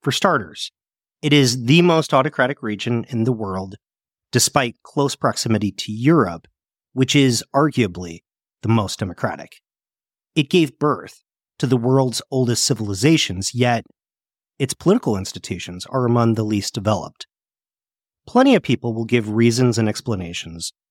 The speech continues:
for the state of political development in the Middle East. But when we look at it from a ten thousand foot view, it's not clear why democracy has not taken root. Now,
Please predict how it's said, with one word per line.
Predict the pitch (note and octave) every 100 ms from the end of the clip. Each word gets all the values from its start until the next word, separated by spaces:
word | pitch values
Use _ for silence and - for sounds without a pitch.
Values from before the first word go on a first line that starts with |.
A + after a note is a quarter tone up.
| _ _
for | B2
the | G#2
state | - C3 B2
of | -
political | A#2+ G#2 A2
development | G2+ F2+ C#3+ D3+ C#3 C#3 -
in | A2+
the | G#2+
Middle | G2+ F2+ F#2
East. | - - - - _ _ _ _ _ _ _ -
But | C#3+ C#3+ - _ _ _ _ _
when | - D3 D3
we | C3+
look | C3 C#3+ F3 A2+ G2
at | F2+
it | F#2 F2+ -
from | - A2 G#2 -
a | - -
ten | - C#3+ C#3 -
thousand | B2+ B2 A#2 G#2 F#2+
foot | - - - G#2
view, | G#2+ A2 E2 - _ _ _ _ _ _ _ -
it's | -
not | A3+ -
clear | - A3 C#3+
why | G#2 A2+ D3+ - - - _ _ -
democracy | A2+ G#2+ A2 G2+ - G#2 F#2+
has | G#2 G#2+
not | G2+ -
taken | G#2 - D#2
root. | D#2+ D#2 - _ _ _ _ _ _ _ _ _ _ _ D3
Now, | D#3 D3+